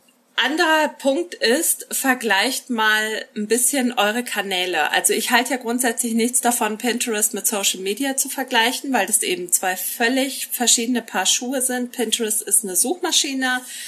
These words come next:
Instagram, Facebook, LinkedIn sind Social Media Kanäle, aber nichtsdestotrotz schaut einfach mal, seht ihr auch auf anderen Kanälen Rückgänge? Und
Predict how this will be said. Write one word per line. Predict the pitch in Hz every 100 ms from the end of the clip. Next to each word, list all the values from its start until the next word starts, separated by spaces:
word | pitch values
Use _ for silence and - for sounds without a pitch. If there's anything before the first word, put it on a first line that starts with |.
| - - -
Instagram, | 226 - 247 233 202 208
Facebook, | - 202 - - -
LinkedIn | 190 196 214 - 185 190
sind | 180 185 190
Social | - 196 190 180
Media | 185 233 262 247
Kanäle, | 247 233 220 214 226 226
aber | 185 196
nichtsdestotrotz | 196 247 - 214 208 180 - 196 240 - - - - -
schaut | - 220 240
einfach | - 226 262 233
mal, | 226 208 208 - - _ -
seht | 170 226 254
ihr | 247 247 -
auch | 196 208
auf | - -
anderen | 190 214 226 220
Kanälen | - 196 190 180 180 185 185 - -
Rückgänge? | 214 196 - 151 147 147 151 - - - - _
Und | - 202 202